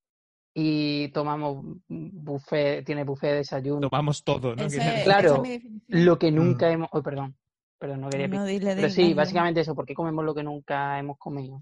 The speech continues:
Speaker 2: Porque ahí no estás buscando estar estable, estás buscando variedad. Has salido de casa, quieres ot-,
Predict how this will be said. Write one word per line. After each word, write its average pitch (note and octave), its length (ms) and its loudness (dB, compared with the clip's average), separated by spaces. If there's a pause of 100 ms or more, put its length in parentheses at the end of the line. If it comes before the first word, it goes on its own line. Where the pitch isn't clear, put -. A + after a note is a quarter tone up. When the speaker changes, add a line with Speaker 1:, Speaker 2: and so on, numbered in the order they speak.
(580)
Speaker 2:
Porque C3+ 240 -2
ahí C3+ 100 0
no D3+ 80 0
estás D#3+ 220 2
buscando D3 580 -2
estar C3+ 420 -2
estable, D3+ 420 -2
estás B2+ 120 -8
buscando C#3 320 -4
variedad. C3+ 400 2
Has B2+ 120 0
salido B2 260 -4
de A#2 100 -4
casa, D3 760 2
quieres B2+ 220 -6
ot-, B2+ 160 -4